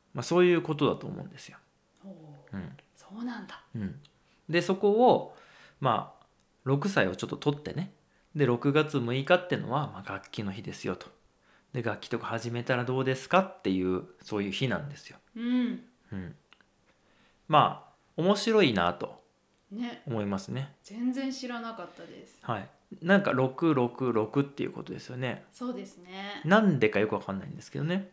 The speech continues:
Speaker 2: うん。
Speaker 1: うん。なんか、六のその、六六六とか、六の並びっていうのは、ちょっとこう、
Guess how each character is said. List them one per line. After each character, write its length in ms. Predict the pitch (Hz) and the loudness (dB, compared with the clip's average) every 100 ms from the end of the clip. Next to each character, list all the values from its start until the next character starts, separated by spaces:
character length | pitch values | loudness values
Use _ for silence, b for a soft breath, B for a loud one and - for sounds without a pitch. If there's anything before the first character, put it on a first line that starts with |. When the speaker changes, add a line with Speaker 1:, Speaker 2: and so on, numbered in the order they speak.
| _ | _
Speaker 2:
う 60 | 240 | -8
ん。 60 | |
Speaker 1:
う 20 | 233 | -8
ん。 140 | 190 233 - 110 202 - - _ B B B B | -8 -10 -6 -2 -2 -4 -10 _ B B B B
な 80 | 190 | 0
ん 40 | |
か、 60 | 147 | 6
六 960 | 143 156 - 247 247 247 247 240 240 - | 6 4 2 2 4 6 6 6 4 -2
の 220 | - 202 202 | -4 0 2
そ 120 | 202 | 4
の、 360 | 196 196 196 - _ _ | 6 6 4 -4 _ _
六 220 | 156 156 | -2 2
六 240 | 170 147 143 | 2 4 2
六 240 | 123 135 | 2 0
と 100 | 135 | -4
か、 420 | - 113 107 - B B | 0 4 4 2 B B
六 240 | 147 147 262 | -2 2 4
の 140 | 180 | 4
並 300 | 113 101 98 | 4 4 2
び 60 | 101 | -2
っ 20 | |
て 180 | - 113 | -4 -4
い 40 | |
う 40 | 101 | -4
の 160 | 98 | -2
は、 380 | 104 110 87 - b b b b | 2 2 2 -4 b b b b
ち 80 | - | -2
ょ 40 | |
っ 40 | 262 | 0
と 120 | - | 0
こ 440 | 120 107 101 | 2 2 0
う、 40 | - | -6